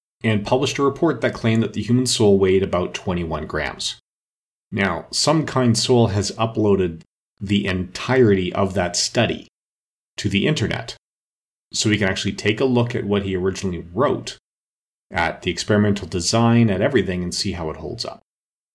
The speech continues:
Now, he says his scale was sensitive to two tenths of an ounce. That's reasonable.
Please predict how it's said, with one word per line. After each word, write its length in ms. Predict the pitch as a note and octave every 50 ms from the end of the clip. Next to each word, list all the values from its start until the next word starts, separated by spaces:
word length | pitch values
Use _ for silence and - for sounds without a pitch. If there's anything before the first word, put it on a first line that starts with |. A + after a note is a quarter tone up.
| _ _ _
Now, 100 | - G2
he 80 | G2 G2+
says 260 | - - C#3 B2 -
his 160 | - D#3+ -
scale 220 | - - D3 C#3 B2+
was 160 | A#2+ A2+ -
sensitive 400 | - A#2 A2 - - G2+ G#2 G2
to 140 | - - -
two 160 | - A2 G2+
tenths 320 | - - F#2+ F#2 F#2 -
of 80 | G#2+ F#2
an 80 | F#2+
ounce. 440 | F#2+ E2+ D2+ - - - - - - _ _ _ _ _ _ _ _ _ _ _ _ _ _ _
That's 280 | - F#2 E2+ - - -
reasonable. 680 | A2+ A#2 A#2+ C3 C3 C3 B2+ C3 C3 C3+ C#3+ C#3 -